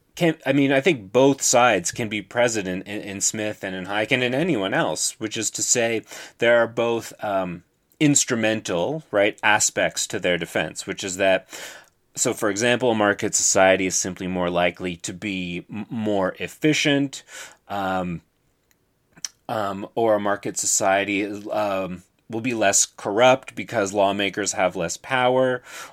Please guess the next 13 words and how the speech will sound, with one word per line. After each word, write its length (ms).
or 760
a 100
market 360
society 460
is 140
simply 460
the 160
only 300
option 460
we 140
have 520
given 460
the 340